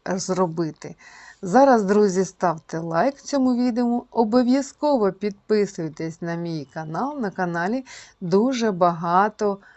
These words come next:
корисної, важливої, потрібної та цікавої інформації. І є, і буде зростати.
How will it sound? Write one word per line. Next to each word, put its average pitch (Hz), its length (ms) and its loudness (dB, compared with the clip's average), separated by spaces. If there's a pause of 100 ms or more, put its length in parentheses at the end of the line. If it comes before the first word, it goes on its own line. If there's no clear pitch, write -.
(360)
корисної, 202 760 0
важливої, 190 920 0
потрібної 190 800 -4
та 247 160 -4
цікавої 196 640 -2
інформації. 180 1000 -6
І 180 120 -6 (200)
є, 226 460 -2 (680)
і 208 180 -2
буде 220 1040 0
зростати. 180 1200 -4